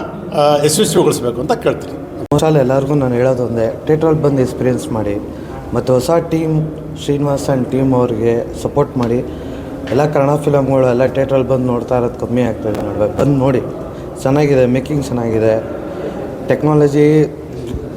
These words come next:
Speaker 2: ನನಗೆ ಗೊತ್ತಿರೋಂಗೆ ಇದು ಐದು ವರ್ಷ ಹಳೆ ಫಿಲಮು, but ಮೇಕಿಂಗ್ ಚೆನ್ನಾಗಿದೆ. ಅಲ್ಲಿಂದ ಇಲ್ಲಿಗೆ ಬಂದು ಇಷ್ಟು ಹೈಟ್ ಮಾಡಿ ಮಾಡೋದಕ್ಕೆ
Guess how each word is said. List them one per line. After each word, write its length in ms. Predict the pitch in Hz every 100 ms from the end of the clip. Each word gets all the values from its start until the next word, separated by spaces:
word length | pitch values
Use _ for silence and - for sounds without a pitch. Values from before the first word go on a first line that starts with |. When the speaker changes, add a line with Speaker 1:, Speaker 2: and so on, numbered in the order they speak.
| -
Speaker 2:
ನನಗೆ 180 | 135 131
ಗೊತ್ತಿರೋಂಗೆ 400 | 139 165 170 175
ಇದು 120 | 165
ಐದು 180 | 147 147
ವರ್ಷ 140 | 147 151
ಹಳೆ 280 | 143 120
ಫಿಲಮು, 440 | 131 139 131 117 - - 139
but 120 | - - - - 135
ಮೇಕಿಂಗ್ 400 | 165 165 185 185
ಚೆನ್ನಾಗಿದೆ. 680 | 131 131 127 110 98 - - - - - -
ಅಲ್ಲಿಂದ 280 | 110 135 147
ಇಲ್ಲಿಗೆ 320 | 151 151 135
ಬಂದು 280 | 135 151 156
ಇಷ್ಟು 460 | 151 143 - 143
ಹೈಟ್ 260 | 123 143 143
ಮಾಡಿ 200 | 151 139
ಮಾಡೋದಕ್ಕೆ 760 | 139 120 139 127 120 131 160